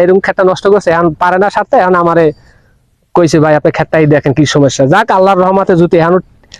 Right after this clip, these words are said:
চিকিৎসা করা হয়, আল্লাহর রহমতে ভালো হবে ইনশাআল্লাহ। তো আ-, বাড়াবো না,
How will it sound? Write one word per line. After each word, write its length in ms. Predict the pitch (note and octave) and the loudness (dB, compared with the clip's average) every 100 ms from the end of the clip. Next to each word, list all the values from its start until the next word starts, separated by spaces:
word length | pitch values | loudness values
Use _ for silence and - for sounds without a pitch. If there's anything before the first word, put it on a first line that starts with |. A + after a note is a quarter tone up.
| _ - | _ -6
চিকিৎসা 380 | G3 G3+ - | -2 0 -2
করা 200 | G3+ G3 E3+ | 0 0 0
হয়, 200 | F3+ G3 | 2 2
আল্লাহর 220 | E3+ F3 E3 | 2 0 0
রহমতে 300 | F3+ F#3 G3+ | 0 0 0
ভালো 220 | D3 D#3+ | 0 0
হবে 200 | E3+ F3+ F#3 | 0 2 2
ইনশাআল্লাহ। 520 | F3 - F3+ E3+ G#3+ - _ _ _ _ _ - | 0 0 2 2 0 -6 _ _ _ _ _ -2
তো 80 | D#3 D3+ D3 C#3 - _ _ - | 0 2 2 2 0 _ _ -8
আ-, 300 | - F3 D#3+ | -6 -2 0
বাড়াবো 400 | D3+ E3+ F3 F#3 | 0 0 0 0
না, 140 | E3+ | 0